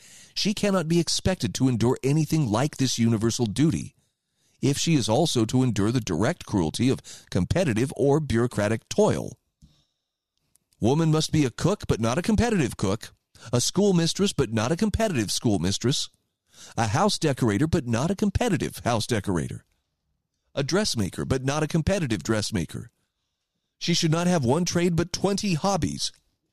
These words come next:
She, unlike the man, may develop all her second bests." End quote.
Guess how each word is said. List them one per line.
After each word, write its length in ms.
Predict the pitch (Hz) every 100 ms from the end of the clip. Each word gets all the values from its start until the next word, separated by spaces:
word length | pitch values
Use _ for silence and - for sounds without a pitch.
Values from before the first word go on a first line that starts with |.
| _ _ _ -
She, 340 | - 196 214 151
unlike 380 | 156 143 143
the 100 | 143
man, 240 | 127 123 127
may 100 | 123
develop 440 | 127 113 113 117 -
all 400 | 160 110 120 - _ -
her 100 | 139
second 420 | - 110 120 104
bests." 540 | 127 - - - - - _ _ _ _ _ _ _ _ _ _ _ -
End 200 | 135 110
quote. 320 | - 101 101